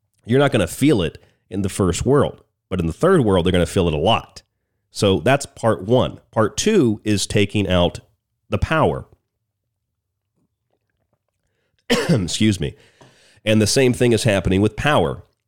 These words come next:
At the behest of the environmental standards of the Department of Energy, we saw last year that Texas was prevented from increasing their power supply during a winter storm. Remember that?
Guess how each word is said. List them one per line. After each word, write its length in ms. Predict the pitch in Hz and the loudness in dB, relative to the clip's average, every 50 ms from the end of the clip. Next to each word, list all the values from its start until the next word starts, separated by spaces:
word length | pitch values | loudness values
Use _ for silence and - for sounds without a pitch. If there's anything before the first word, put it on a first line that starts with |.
| _ | _
At 120 | - 95 - | -4 -2 -2
the 60 | 113 | 0
behest 420 | 101 104 98 95 131 135 139 - | 0 0 0 2 0 0 0 -2
of 60 | 135 117 | -2 0
the 100 | 117 110 | 0 0
environmental 840 | 104 98 110 113 113 110 110 107 101 - 107 95 95 90 95 - _ _ _ _ _ _ _ _ _ _ _ - | 2 2 2 2 2 2 2 0 0 0 0 0 0 -2 -4 -8 _ _ _ _ _ _ _ _ _ _ _ -8
standards 520 | - - - 120 117 117 113 110 101 90 | -6 -4 0 0 2 2 2 2 0 0
of 80 | 98 85 | -2 -2
the 40 | 95 | -2
Department 440 | 90 90 - 107 101 87 95 95 90 | -4 -2 -2 -2 -2 0 0 0 0
of 100 | 87 107 | 2 2
Energy, 600 | 143 208 180 123 - 98 90 92 117 143 - _ _ _ _ _ _ _ - | 2 2 2 0 0 0 0 0 0 -2 -6 _ _ _ _ _ _ _ -4
we 120 | 98 107 104 | -2 -2 0
saw 320 | - - 107 101 101 101 | 0 0 2 2 2 2
last 420 | 87 87 98 98 98 - - - | 2 2 2 2 0 0 -2 -2
year 140 | 92 92 92 | 0 0 0
that 120 | 90 90 - | 0 -2 -2
Texas 600 | - 139 127 127 - - 101 95 87 - - - | -2 -2 -2 -2 -4 -4 -4 -2 -2 -4 -6 -4
was 400 | - 95 92 90 85 82 - - | -2 0 2 2 0 0 -4 -6
prevented 640 | - _ - - 90 85 95 101 104 - 101 90 | -8 _ -6 -4 -2 -2 0 -2 0 0 -2 -2
from 160 | - - 90 - | -2 -6 -6 -4
increasing 500 | 95 92 87 - - 87 87 - - 87 | -4 -4 -2 -2 -2 -2 -2 -2 0 0
their 120 | 85 85 | 0 -2
power 300 | - - 120 120 113 104 | -2 -2 -2 0 0 0
supply 480 | 101 - 101 - - 95 87 85 85 87 | -2 -4 -6 -4 -2 0 0 2 0 0
during 380 | 82 87 87 87 87 85 - | 0 0 0 0 0 0 0
a 80 | 90 92 | -2 -2
winter 320 | 82 85 78 78 - 92 | -2 -2 -2 -2 -2 -2
storm. 460 | - - - 180 170 139 87 71 67 | -4 -2 0 0 0 0 0 -2 -4
Remember 320 | 64 80 80 82 80 82 80 | -6 -4 -2 -2 0 0 0
that? 400 | 80 87 107 139 - - _ | 0 2 0 0 -2 -6 _